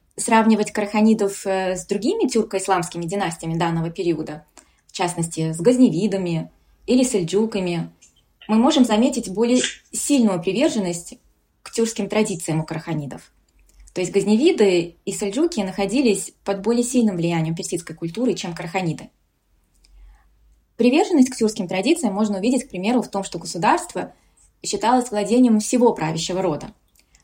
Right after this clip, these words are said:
Соответственно, и было разделено между членами династиями на уделы. Эм, это ещё называется институтом Икта,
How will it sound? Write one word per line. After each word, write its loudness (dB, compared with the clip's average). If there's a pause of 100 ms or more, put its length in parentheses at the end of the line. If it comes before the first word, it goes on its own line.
Соответственно, 0
и 4
было 6
разделено 0
между -2
членами -6
династиями -6
на -4
уделы. -2 (960)
Эм, -8
это -10
ещё -6
называется -4
институтом -4
Икта, -4